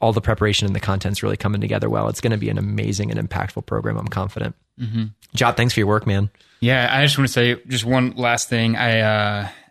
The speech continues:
Speaker 2: um, just speaking about the missionary program, the media missionary program, for, like, the longest time, basically C Y S C,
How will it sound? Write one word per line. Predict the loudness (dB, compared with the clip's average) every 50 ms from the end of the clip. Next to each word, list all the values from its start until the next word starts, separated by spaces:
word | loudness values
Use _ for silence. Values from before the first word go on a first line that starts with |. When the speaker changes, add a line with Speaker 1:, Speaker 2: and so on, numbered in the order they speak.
| -2 0
Speaker 2:
um, | 2 2 2 2 2 2 0 0 -2 0 0
just | 0 0 0
speaking | 0 -2 -2 0 2 2 2
about | 4 2 2 2
the | 2
missionary | 2 4 4 4 2 2 2 2 2 2 0 0
program, | -4 -4 -2 -2 0 0 0 0 2
the | 2
media | 2 2 2 2 2 2 2
missionary | 2 0 -2 -2 -2 -4 -4 -6
program, | -8 -8 -6 -4 -4 -2 -2 -2 -2 -4 -4
for, | -6 -6 -6 -6 -4
like, | -2 -4 -4 -4
the | -4 -4
longest | -2 0 0 0 0 -2 -6 -6
time, | -6 -4 -2 -2 -2 -2
basically | -2 -2 -4 -4 -4 -6 -8
C | -6 -6 -6 -6
Y | -4 -2 -2
S | -4 -4
C, | -4 -4 -4 -2 -2 -2 -4